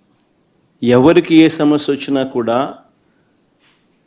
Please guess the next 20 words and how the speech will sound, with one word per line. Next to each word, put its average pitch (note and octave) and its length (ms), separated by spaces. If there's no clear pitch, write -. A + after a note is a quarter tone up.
పోలీసింగ్ D3+ 580
అనేది B2+ 340
కానీ, A#2 280
సమస్యలు C#3+ 580
సాల్వ్ C3+ 440
చేయడం C3 300
కానీ A2+ 280
తలెత్తుకొని D3 680
చేసే C3 300
పరిస్థితులు B2 520
గతంలో A2+ 420
ఉండేటివి A2 440
అధికారులకి. G#2+ 540
ఈరోజు D#3 420
ఆ B2 120
అధికారుల D3 520
పరిస్థితి C#3 380
ఏమిటి C3+ 260
అని B2 140
అంటే, A#2+ 180